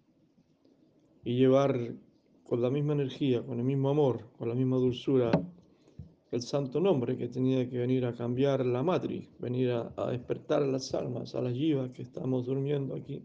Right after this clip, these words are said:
en la matriz. Pero después, una vez que las almas son despiertas, es como decir,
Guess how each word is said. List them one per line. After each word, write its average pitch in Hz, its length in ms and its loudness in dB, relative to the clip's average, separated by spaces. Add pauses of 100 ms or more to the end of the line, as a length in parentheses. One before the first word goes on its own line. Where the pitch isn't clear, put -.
en 147 200 4
la 139 80 0
matriz. 143 360 -2 (2000)
Pero 165 140 4
después, 165 420 4
una 151 160 2
vez 151 200 2
que 147 120 -2
las 143 400 -2 (180)
almas 147 340 2
son 131 180 0
despiertas, 139 600 0
es 135 100 -2
como 135 280 2
decir, 131 440 0